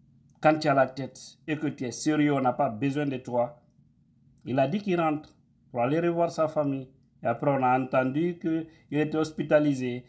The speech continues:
patati patata. Après, pan, on voit la lettre de démission.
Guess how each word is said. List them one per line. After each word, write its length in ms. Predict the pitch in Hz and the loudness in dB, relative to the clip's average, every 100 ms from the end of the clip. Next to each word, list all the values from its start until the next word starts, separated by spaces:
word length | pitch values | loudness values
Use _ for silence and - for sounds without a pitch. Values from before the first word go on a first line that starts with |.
| _ _ | _ _
patati 320 | 131 135 127 | -4 -4 -4
patata. 440 | 139 131 135 143 135 | -4 -4 -2 2 2
Après, 280 | 120 139 135 | 2 -2 0
pan, 380 | 160 156 160 - - | 4 4 2 -14 -10
on 120 | 113 | -6
voit 200 | 123 139 | -2 0
la 120 | 127 | 2
lettre 200 | 120 120 | 0 -2
de 60 | 107 | -8
démission. 500 | 107 107 98 - | -8 -6 -8 -10